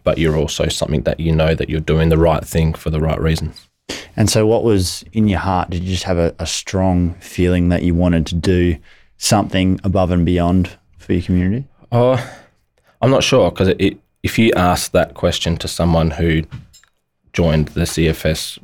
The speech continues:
Speaker 1: when they were older, they'd probably have a much different answer, because it was just always part of my life. It was just, it was nothing that, nothing out of the ordinary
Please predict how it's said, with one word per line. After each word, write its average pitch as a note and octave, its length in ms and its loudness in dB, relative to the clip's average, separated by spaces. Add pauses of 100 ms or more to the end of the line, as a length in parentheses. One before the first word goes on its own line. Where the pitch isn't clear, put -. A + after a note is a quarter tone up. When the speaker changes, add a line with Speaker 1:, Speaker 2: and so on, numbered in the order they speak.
(440)
Speaker 1:
when E2 180 2
they D2+ 100 2
were - 200 0
older, F2+ 500 2
they'd E2 160 2
probably D2+ 240 0
have D#2 180 -2
a D#2+ 40 -2
much - 280 -2
different D2+ 340 0
answer, - 400 -6 (440)
because E2+ 220 0
it - 100 0
was E2 120 0
just - 200 -2
always D#2 340 0
part D#2 220 -2
of D2+ 60 -2
my D2+ 140 -4
life. D#2 320 -2
It - 100 -4
was E2 120 -6
just, - 240 -10
it - 80 0
was D2+ 140 0
nothing E2 460 0
that, - 220 -4 (640)
nothing E2+ 320 2
out E2 120 2
of E2 80 2
the E2+ 100 2
ordinary E2 640 4